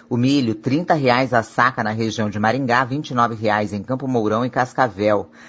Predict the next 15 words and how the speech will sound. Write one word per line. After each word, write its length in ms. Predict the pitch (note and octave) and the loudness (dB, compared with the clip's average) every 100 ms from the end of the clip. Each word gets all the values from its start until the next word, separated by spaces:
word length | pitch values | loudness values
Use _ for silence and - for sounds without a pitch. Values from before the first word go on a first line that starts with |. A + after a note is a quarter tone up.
| - | -10
A 80 | G#2 | -8
soja, 560 | - - C3 C3 A#2+ G#2 | -8 2 6 6 4 -4
sessenta 480 | - G#2+ C#3 C#3+ | -6 -8 -6 -4
e 60 | C3 | 0
nove 240 | A#2 A#2+ | 2 0
reais 400 | A#2 A2+ A2 A2 | 0 0 2 0
em 100 | A#2+ | -2
Maringá, 560 | B2 B2+ C3 B2+ B2 C#3+ | 0 0 0 0 2 0
em 140 | C3+ | 0
outras 460 | A#2 C#3+ E3+ C3+ - | 0 0 0 -4 -4
praças, 460 | - A#2+ B2+ C3 B2 | 2 2 2 -2 -4
sessenta 500 | B2+ A#2+ C3 C#3+ C#3 | -6 -4 -6 -4 -2
e 20 | |
oito 300 | A2+ A#2+ C3 | -2 -2 -2
reais. 680 | B2 A2 G#2 G2+ G2 - | 0 2 0 -4 -8 -20